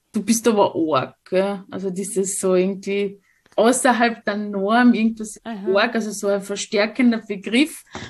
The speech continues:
Speaker 1: Und deswegen
Speaker 2: Ja.
Speaker 1: habe ich mir das auch gedacht, mit diesem „Lebe lieber org“ und nicht irgendwie so, hä, so fad, sondern halt so, „Lass die Sau raus“, <laughs> auf die Art.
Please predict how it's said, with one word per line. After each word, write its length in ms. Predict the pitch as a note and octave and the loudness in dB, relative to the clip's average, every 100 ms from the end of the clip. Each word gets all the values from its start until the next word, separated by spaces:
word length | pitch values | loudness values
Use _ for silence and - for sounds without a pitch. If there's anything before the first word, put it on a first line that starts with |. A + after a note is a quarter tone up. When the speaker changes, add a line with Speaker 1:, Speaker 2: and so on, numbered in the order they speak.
| - | -4
Speaker 1:
Und 180 | A3 G#3+ | 0 2
deswegen 420 | A3 - B3 A#3+ | 2 2 4 6
Speaker 2:
Ja. 20 | |
Speaker 1:
habe 100 | A3+ | 6
ich 80 | A#3 | 4
mir 100 | A#3 | 4
das 120 | A3 | 2
auch 160 | G#3+ G#3+ | -2 -4
gedacht, 360 | G3+ G#3 G#3 | -6 -6 -6
mit 120 | G#3+ G#3+ | -8 -6
diesem 200 | G3 G3+ | -6 -2
„Lebe 320 | F#3+ A3+ C4 | 2 4 4
lieber 420 | A#3+ A#3 G#3 - | 4 2 0 -2
org“ 380 | F3 F#3 C4 - _ - - _ _ - - - - - | -2 2 0 -2 _ -20 -20 _ _ -20 -20 -20 -20 -2
und 240 | A#3 A#3+ | 0 4
nicht 260 | B3 B3 - A#4 | 4 4 -2 -6
irgendwie 420 | A3+ A#3+ A#3+ B3 | 2 2 4 0
so, 320 | A#3+ A#3+ B3 | -2 0 -2
hä, 300 | G3+ G#3+ B3 C#4 | -2 -4 -4 -4
so 140 | A#3+ | -8
fad, 480 | A3+ F#3+ E3+ A#3 B3 | -12 -8 -6 -6 -6
sondern 340 | A#3 A3+ A3+ | -6 -2 -2
halt 280 | A3 G#3+ - | 0 -4 -8
so, 280 | - G#3 G#3 | -10 -6 -2
„Lass 320 | G#3+ G3 - | 0 -2 -2
die 100 | - | -8
Sau 260 | A3 F#3+ G3+ | -6 -2 -2
raus“, 420 | G#3+ F3 - - | 0 0 0 0
<laughs> 0 | |
auf 180 | F#4 - | 0 -2
die 180 | C4 - | -4 -2
Art. 240 | G#3 | -2